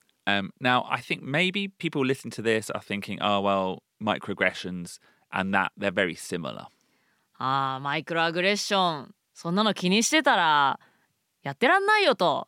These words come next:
Speaker 2: そんなのいちいち気にしてるのは、もしかしたらスノーフレーク世代みたいな打たれ弱い。
Speaker 1: Yeah.
Speaker 2: 今日お話ししているマイクロアグレッション、まあ、ちょっとのことですごい攻撃された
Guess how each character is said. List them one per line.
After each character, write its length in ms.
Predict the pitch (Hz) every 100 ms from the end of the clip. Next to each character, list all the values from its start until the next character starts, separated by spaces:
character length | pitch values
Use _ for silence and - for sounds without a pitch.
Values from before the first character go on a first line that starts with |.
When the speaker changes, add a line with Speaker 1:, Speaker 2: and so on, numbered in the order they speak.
| _
Speaker 2:
そ 180 | - 202
ん 40 | 220
な 120 | 226
の 60 | 190
い 80 |
ち 180 | 165 240
い 60 | 214
ち 300 | 190 214 -
気 120 | 175
に 120 | 180
し 40 | -
て 100 | 226
る 80 | 233
の 320 | 226 185 151 - _
は、 240 | 185 220 196
も 140 | 185
し 80 | 196
か 100 | 190
し 80 | 170
た 80 | 156
ら 180 | 139 139
ス 140 | -
ノ 120 | 170 170
ー 40 |
フ 80 | 190
レ 60 | 180
ー 20 |
ク 80 | -
世 160 | 202
代 180 | 196 151
み 100 | 143
た 100 | 135
い 60 | 120
な 120 | 123
打 60 | 151
た 120 | 185
れ 80 | 202
弱 280 | 202 214 240
い。 120 | - _ -
Speaker 1:
Yeah. 280 | 127 104 - _ _ _ _ -
Speaker 2:
今 100 | 269
日 20 |
お 20 |
話 360 | 214 202 - 196
し 20 |
し 40 | -
て 140 | 196
い 40 | 214
る 180 | 359
マ 160 | 196 175
イ 60 | 175
ク 100 | 175
ロ 80 |
ア 60 | 175
グ 80 | 190
レ 80 | 226
ッ 40 |
シ 140 | -
ョ 100 | 180
ン、 40 | -
ま 80 | 165
あ、 40 |
ち 80 | 165
ょ 40 | 208
っ 60 |
と 120 | -
の 120 | 175 165
こ 220 | - 185
と 140 | 277
で 60 | 339 427 277 151
す 100 | 165
ご 60 |
い 40 | 156
攻 180 | 175
撃 140 | 170 170
さ 100 | 180
れ 100 | 175
た 300 | 180 175 180